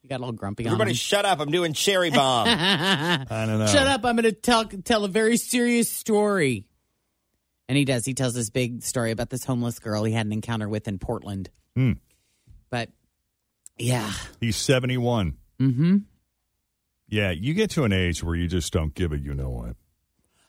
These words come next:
Speaker 1: He's kinda been like that forever, though. He's kinda been, he's had that reputation. <laughs>
Speaker 3: Has he?
Speaker 1: For, yeah.
Speaker 3: We had him on the show years ago.
Speaker 1: Oh.
Speaker 3: He did a live set with an, with a full band.
Speaker 1: Yeah,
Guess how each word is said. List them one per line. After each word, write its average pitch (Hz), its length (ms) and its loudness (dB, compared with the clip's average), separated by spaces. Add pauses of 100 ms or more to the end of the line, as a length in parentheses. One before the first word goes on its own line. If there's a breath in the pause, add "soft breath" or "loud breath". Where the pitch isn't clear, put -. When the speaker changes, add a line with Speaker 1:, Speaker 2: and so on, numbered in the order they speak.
(120)
Speaker 1:
He's - 280 -20
kinda 240 260 2
been 151 240 2
like 113 160 2
that 117 200 -2
forever, 95 400 -2
though. 80 340 -8 (1200)
He's 160 160 0
kinda 180 220 0
been, 110 380 0 (340)
he's 143 280 -4
had 175 160 0
that 175 160 -2
reputation. 120 760 0
<laughs> - 60 -8
Speaker 3:
Has 214 320 8
he? 156 140 4
Speaker 1:
For, - 180 -2
yeah. - 280 -10 (100)
Speaker 3:
We 147 180 2
had 185 220 6
him 165 80 2
on 135 120 2
the 107 80 2
show 113 580 2 (760)
years 117 320 0
ago. 92 320 4
Speaker 1:
Oh. - 40 0
Speaker 3:
He 135 220 2
did 135 220 4
a 110 60 4
live 104 540 4
set 90 360 2
with 95 200 2
an, 87 180 0 (100)
with 110 220 0
a 90 80 -4
full 185 560 2
band. 127 600 2
Speaker 1:
Yeah, 131 580 2